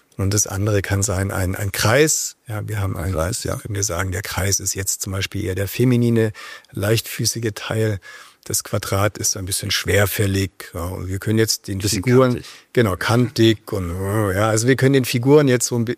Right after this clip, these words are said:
Speaker 1: Charak-, äh, Charaktereigenschaften zuweisen.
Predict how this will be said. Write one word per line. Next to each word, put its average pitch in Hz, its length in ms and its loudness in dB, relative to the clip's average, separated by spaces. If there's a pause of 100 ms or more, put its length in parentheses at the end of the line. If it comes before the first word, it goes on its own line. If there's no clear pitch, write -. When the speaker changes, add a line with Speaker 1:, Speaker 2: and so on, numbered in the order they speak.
Speaker 1:
Charak-, 104 420 -2
äh, 107 460 -6
Charaktereigenschaften 123 1040 -2
zuweisen. 117 680 -2